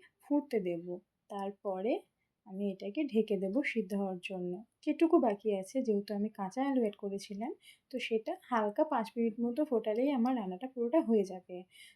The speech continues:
তো আমার এখানে রান্নাটা হয়ে গিয়েছে। গ্যাস অফ করে আমি উপর থেকে ছড়িয়ে দিলাম ভাজা মশলা। আর যদি তোমরা জানতে চাও যে ভাজা মশলাটা আমি কিভাবে রেডি করেছি, অবশ্যই আমাকে কমেন্ট করে জানাবে, তার ভিডিও তোমাদের সঙ্গে আমি শেয়ার করব।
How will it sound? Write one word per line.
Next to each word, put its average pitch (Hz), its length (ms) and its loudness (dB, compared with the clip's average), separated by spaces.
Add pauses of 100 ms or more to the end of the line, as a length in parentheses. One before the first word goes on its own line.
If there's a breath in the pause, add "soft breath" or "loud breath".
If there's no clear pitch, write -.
তো - 120 -12
আমার 220 260 0
এখানে 233 340 2
রান্নাটা 202 380 -4 (100)
হয়ে 262 320 6
গিয়েছে। 277 420 2 (160)
গ্যাস 202 300 -2 (140)
অফ 226 180 0 (100)
করে 254 240 2 (120)
আমি 208 160 -2 (140)
উপর 294 180 6
থেকে 294 280 6
ছড়িয়ে 240 340 8
দিলাম 254 320 6
ভাজা 226 300 8
মশলা। 196 420 6 (100)
আর 226 140 6
যদি 247 280 8
তোমরা 294 280 8
জানতে 214 360 8
চাও 247 220 4
যে 226 160 8
ভাজা 220 360 8
মশলাটা 247 460 8
আমি 262 160 6
কিভাবে 262 380 6
রেডি 233 260 8
করেছি, 208 460 4
অবশ্যই 226 340 4
আমাকে 247 280 6
কমেন্ট 240 360 6
করে 247 220 4
জানাবে, 269 360 2 (400 loud breath)
তার 214 180 0
ভিডিও 214 340 4
তোমাদের 233 300 6
সঙ্গে 208 340 2
আমি 392 140 2
শেয়ার 208 280 2
করব। 202 320 0